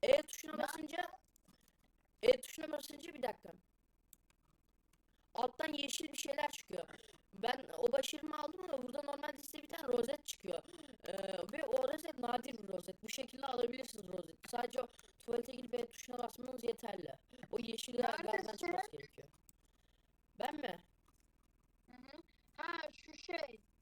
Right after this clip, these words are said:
Speaker 2: kale gibi olan mı?
Speaker 1: Aynen o benim. Ee,
Speaker 2: Geliyorum.
Speaker 1: şurayı da anlatayım bir hemen. Mesela Killer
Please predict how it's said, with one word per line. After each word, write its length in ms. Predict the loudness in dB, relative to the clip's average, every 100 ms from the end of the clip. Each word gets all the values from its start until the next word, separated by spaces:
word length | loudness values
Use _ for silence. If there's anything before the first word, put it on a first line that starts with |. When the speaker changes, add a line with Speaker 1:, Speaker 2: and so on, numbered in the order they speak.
| -20
Speaker 2:
kale 340 | -12 -8 -8 -10
gibi 260 | -14 -16
olan 340 | -16 -16 -18 -20
mı? 200 | -20 -20 -20 -18 -12 -4
Speaker 1:
Aynen 280 | -2 -2 -6
o 140 | -4
benim. 240 | -2 -4 -8 -16 -20 -20 -12
Ee, 380 | -6 -4 -4 -6 -10 -20 -20 -20 -18
Speaker 2:
Geliyorum. 240 | -12 -10 -8
Speaker 1:
şurayı 240 | -2 0 2
da 60 | 2
anlatayım 560 | 2 -4 -4 -6 -2
bir 100 | -2
hemen. 240 | -2 -6 -14 -20 -20 -20 -20 -20 _ -14
Mesela 240 | -6 -6 -6
Killer 380 | -4 -2 -2